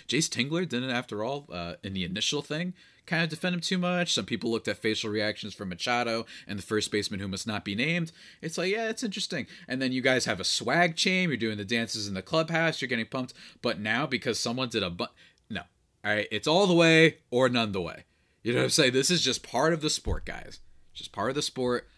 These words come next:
Let's move on with it. Let's get it. And, yeah. So hopefully we could put this series behind us in terms of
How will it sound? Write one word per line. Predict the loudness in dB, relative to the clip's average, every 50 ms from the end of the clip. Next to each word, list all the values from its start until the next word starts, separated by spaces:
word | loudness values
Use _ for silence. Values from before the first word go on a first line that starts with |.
| _ _ _ _
Let's | -12 -6 -2
move | -2 0 0
on | 0 0 0 -2
with | -2 -2 -2
it. | -2 -4 -4 -8 _ _ _ -6
Let's | -4 -4 -2 -2
get | 0 -2 0 0
it. | -2 -4 -6 -8 -14 -20 -20 -20 _ -8
And, | -4 -2 -2 -2 -2 -4 -6 -8 -12 -10
yeah. | -8 -8 -8 -8 -10 -14 -20 -16 -8
So | -6 -2 0
hopefully | 0 0 4 4 4 4
we | 4 2
could | -2 -2
put | -2 -2 -2 0
this | 0 2 2
series | 2 2 2 0 0 -2
behind | -4 -6 -2 -2 -2 0 0 0
us | 0 0 0
in | -2 -4 -2
terms | -2 -2 -2 -2 -2 0 0
of | -2 -2